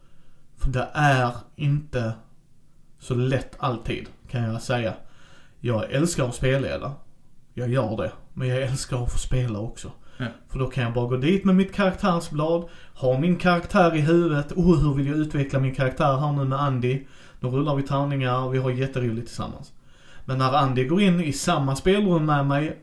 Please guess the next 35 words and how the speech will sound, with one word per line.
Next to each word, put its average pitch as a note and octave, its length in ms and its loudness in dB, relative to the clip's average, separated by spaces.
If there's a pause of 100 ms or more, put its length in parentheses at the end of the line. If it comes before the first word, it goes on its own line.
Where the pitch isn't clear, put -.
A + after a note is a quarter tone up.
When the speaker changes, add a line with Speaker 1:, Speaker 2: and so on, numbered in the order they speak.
(120)
Speaker 1:
så - 140 -4
har C#3+ 160 0
han E3+ 120 0
gjort D#3 220 0
betydligt C3 800 0 (180)
mer D#3 360 0 (380)
i C#3 100 2
förberedelser B2+ 760 2
än B2+ 80 -2
vad C3 100 2
jag F3+ 160 2
har B2+ 120 0
gjort. - 240 -6 (240)
Ja, F3+ 80 -2
just B3 240 2
det. D#3 120 4
Sen G3+ 180 4
vill G#3+ 100 4
jag A3 80 8
ha G#3+ 140 6
en E3+ 60 4
spelledare C#3 720 4
som, C#3 340 0 (460)
det - 80 -8
här D3 60 4
är D3 40 4
en C#3+ 60 4
liten C3+ 180 4
bonusgrej, G#2 560 -2
som D3+ 260 0
också - 260 0
spelar. C#3 520 2 (640)
Som D#3 180 0
får D#3 120 2
s-, - 180 -6